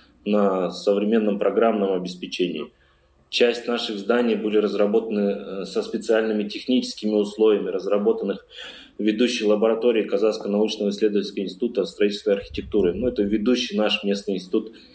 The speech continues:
э, в области сейсмологии. Все проекты в обязательном порядке проходят проверку государственной экспертизе.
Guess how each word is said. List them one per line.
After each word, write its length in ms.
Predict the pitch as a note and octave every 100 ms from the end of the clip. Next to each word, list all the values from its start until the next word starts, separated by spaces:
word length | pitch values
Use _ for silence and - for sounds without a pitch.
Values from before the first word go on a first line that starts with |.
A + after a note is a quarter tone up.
| - - -
э, 180 | G2 F#2
в 100 | G#2+
области 380 | G#2 F#2+ -
сейсмологии. 800 | F#2 G2+ - G#3 G#3+ G3+ - - - _ - - _ -
Все 360 | - - B2
проекты 500 | - A2+ B2 C3+ -
в 80 | G#2
обязательном 640 | G#2 G2+ A2 A#2+ G#2+ G2+
порядке 400 | G#2 G#2 G2 -
проходят 640 | - F2+ - A2 G#2+ - -
проверку 500 | G2 G#2 A#2 - F2+
государственной 560 | G2+ - G#2 G2+ G2+
экспертизе. 640 | G#2 - F#3+ - G#2 E2